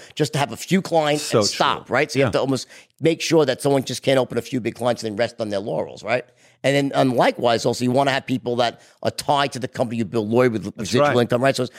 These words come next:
Speaker 1: sort of this kind of dance you're doing with both. So
Speaker 2: That's
Speaker 1: you,
Speaker 2: right.
Speaker 1: you hit on this comp plan, right? People start making a lot of money. They just almost start, like, pouring in. It's showing up at your door for work, basically.
Speaker 2: Yeah, and then at the same time, in two thousand and thirteen, I'm a, I was a private guy. I'm like, "Listen, I'm not gonna talk about my belief, you know, communist, uh,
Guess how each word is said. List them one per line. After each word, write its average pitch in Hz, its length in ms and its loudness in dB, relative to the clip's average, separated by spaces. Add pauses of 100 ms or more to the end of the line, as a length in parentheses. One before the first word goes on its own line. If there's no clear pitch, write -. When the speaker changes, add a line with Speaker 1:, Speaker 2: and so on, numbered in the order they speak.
(120)
Speaker 1:
sort 165 140 2
of - 20 -2
this 139 240 -2
kind 139 180 2
of 101 80 -8
dance 80 360 2
you're 123 80 -2
doing 110 240 0
with 101 160 -6
both. 90 240 2
So 104 60 -2
Speaker 2:
That's 127 180 0
Speaker 1:
you, 120 40 -2
Speaker 2:
right. 113 220 2
Speaker 1:
you - 60 0
hit 208 160 4
on 175 160 0
this 156 120 -2
comp - 360 -2
plan, 101 280 -4
right? 123 360 -2
People 143 220 -4
start 127 160 2
making 127 200 2
a 113 40 2
lot 127 260 4
of 135 60 2
money. 123 160 2
They 117 120 0
just 104 260 -10 (300)
almost 143 280 4
start, 127 120 0
like, 117 160 -2
pouring 120 380 4
in. 98 100 0
It's 87 80 -4
showing 127 380 2
up 104 60 -8
at - 20 -8
your 117 80 0
door 107 220 2
for - 140 -8
work, 123 200 -2
basically. 143 260 -2
Speaker 2:
Yeah, 196 340 2
and 165 160 0
then 170 180 2
at - 140 0
the 156 80 0
same 208 280 -2
time, 156 260 0
in 127 80 0
two - 200 -2
thousand 151 360 0
and 120 160 0
thirteen, 123 320 0
I'm 165 140 0
a, 165 100 -4
I 135 120 2
was 143 140 -2
a 107 80 2
private 143 380 -2
guy. 117 140 0
I'm 95 80 -4
like, 98 160 -4
"Listen, 131 240 0
I'm 120 80 0
not 143 100 2
gonna 101 160 -2
talk 92 260 -2
about 90 200 -2
my 80 120 -6
belief, 107 480 0
you 95 100 -2
know, 85 160 -6
communist, 110 640 -2
uh, 92 120 -2